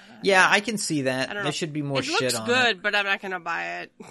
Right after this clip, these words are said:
Speaker 1: Put some bumper stickers on it. Who knows?
Speaker 2: <laughs> They are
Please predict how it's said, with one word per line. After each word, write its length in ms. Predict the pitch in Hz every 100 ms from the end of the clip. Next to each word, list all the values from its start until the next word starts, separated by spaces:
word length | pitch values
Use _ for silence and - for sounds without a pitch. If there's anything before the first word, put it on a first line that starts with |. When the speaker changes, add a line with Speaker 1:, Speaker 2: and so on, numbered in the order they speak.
| - - _ _ _ _ _ -
Speaker 1:
Put 100 | 131
some 140 | 123
bumper 280 | 104 104 104
stickers 440 | 101 - 98 98 101
on 160 | 95
it. 120 | 92 - _ _ _ _ _ - 277 220
Who 140 | 214
knows? 300 | 208 202 202 _ -
Speaker 2:
<laughs> 220 | 294 285
They 100 | 240
are 100 | 277